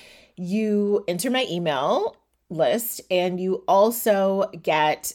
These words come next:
some extra bonuses that I've created in terms of content, um, and access to me with a, a call, and you can get it right there and also be on my email list and get all the juicy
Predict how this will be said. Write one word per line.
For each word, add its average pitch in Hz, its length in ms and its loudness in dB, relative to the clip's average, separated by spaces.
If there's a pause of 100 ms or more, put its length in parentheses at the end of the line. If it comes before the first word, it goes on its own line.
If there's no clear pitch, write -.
some 196 260 -6
extra 240 300 -4
bonuses 202 640 0
that 160 160 0
I've 156 260 2
created 170 480 -4
in 160 140 -4
terms 156 320 -8
of 147 120 -8
content, 233 840 -2 (560)
um, 170 560 -2 (180)
and 165 400 -2 (140)
access 190 520 2
to 202 60 -2
me 175 560 -2 (140)
with 160 640 0
a, 147 400 2
a 160 80 -6
call, 202 680 2 (480)
and 214 420 2 (540)
you 190 140 -8
can 220 140 -4
get 240 140 -2
it 233 80 0
right 220 200 -4
there 240 320 0
and 208 240 -2
also 190 340 -2
be 175 140 -6
on 170 80 -6
my 165 120 -6
email 202 280 -4
list 151 400 -4
and 165 160 -8
get 160 360 0
all 190 520 2
the 180 140 -4
juicy 160 720 -4